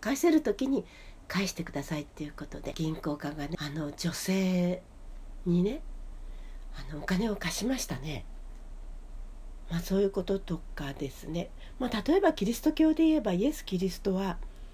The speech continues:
その、お金を貸すというよりも、お金を与えるんですね。だから、そういうキリスト教の精神を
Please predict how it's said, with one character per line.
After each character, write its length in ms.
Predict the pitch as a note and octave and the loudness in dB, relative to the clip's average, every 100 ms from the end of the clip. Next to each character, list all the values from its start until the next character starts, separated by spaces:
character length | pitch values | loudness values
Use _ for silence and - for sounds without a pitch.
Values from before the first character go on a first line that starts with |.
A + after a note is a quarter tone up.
| - - - - - - - - - | -18 -20 -20 -20 -20 -20 -20 -18 -10
そ 140 | F3+ | -2
の、 140 | D#3+ - - | -2 -2 -8
お 100 | - | 0
金 240 | C#4+ E4 | 2 4
を 80 | F4 | 2
貸 220 | - - | 0 -4
す 120 | - | -4
と 100 | - | 6
い 100 | D#4 F#3+ | 6 6
う 20 | |
よ 60 | F3 | 2
り 80 | |
も、 220 | D#3+ C#3+ D3+ - - - - - - | 0 -6 -10 -14 -16 -16 -16 -16 -14
お 60 | - | -6
金 280 | G#3+ G#3+ G#3 | -2 2 0
を 100 | - | 0
与 160 | - F3 G3 F3 | -4 0 4 6
え 60 | F3 | 6
る 140 | E3+ | 4
ん 80 | E3 | 0
で 120 | D3+ | -2
す 180 | C#3 - | -10 -14
ね。 280 | D#3 D#3 E3+ - - - - - - - - - - - - - - - - - - - - | -10 -10 -10 -14 -18 -18 -18 -20 -18 -18 -18 -18 -20 -20 -20 -20 -20 -18 -18 -18 -18 -20 -6
だ 120 | F#3+ | -4
か 120 | F3+ | 0
ら、 480 | F#3 F3 E3+ E3 F3+ - - - - - - | 2 4 2 0 -4 -8 -16 -18 -18 -12 -10
そ 220 | - C4 | 0 4
う 60 | D#4 | 6
い 80 | |
う 40 | D4+ | 6
キ 160 | - | 4
リ 100 | A#3 | 4
ス 60 | C#4+ | 6
ト 120 | E4+ | 4
教 180 | E4 E4+ | 6 6
の 120 | E4 | 6
精 240 | E4+ F4+ F4 | 6 6 6
神 360 | - F#3 E3 | 4 2 4
を 280 | F3 F3+ F3 | 4 4 2